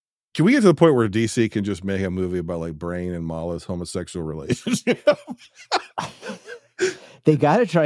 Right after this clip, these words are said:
Speaker 1: Right?
Speaker 2: something else,
Speaker 1: <laughs>
Speaker 2: like, you know, so
Speaker 1: A
Speaker 2: why
Speaker 1: brain in a
Speaker 2: not?
Speaker 1: jar that's a mad scientist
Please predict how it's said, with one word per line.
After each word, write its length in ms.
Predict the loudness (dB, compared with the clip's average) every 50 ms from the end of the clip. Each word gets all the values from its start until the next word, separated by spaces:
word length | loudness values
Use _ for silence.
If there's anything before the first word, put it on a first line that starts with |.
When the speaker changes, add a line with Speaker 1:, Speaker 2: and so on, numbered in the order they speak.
| 2 2
Speaker 1:
Right? 320 | 4 4 4 4 4 2
Speaker 2:
something 220 | 2 0 -2 -2
else, 320 | -2 -2 -2 -2 0 0 0
Speaker 1:
<laughs> 120 | 0 0 2
Speaker 2:
like, 300 | 0 2 2 0 0 -2 -2 0 0 0 0 0
you 160 | 2 0 2
know, 300 | 2 2 0 0 0 -2
so 220 | -2 -2 -2 -2
Speaker 1:
A 20 | 0
Speaker 2:
why 140 | 2 4
Speaker 1:
brain 200 | 4 6 6 4
in 60 | 4 4
a 80 | 4 2
Speaker 2:
not? 80 | 2 2
Speaker 1:
jar 540 | 2 2 4 4 4 4 4 4 4 2 2
that's 200 | 2 0 -2 -2
a 40 | 0
mad 340 | 2 2 2 2 2 2 2
scientist 720 | 2 2 4 4 4 2 0 0 0 0 0 -2 -6 -14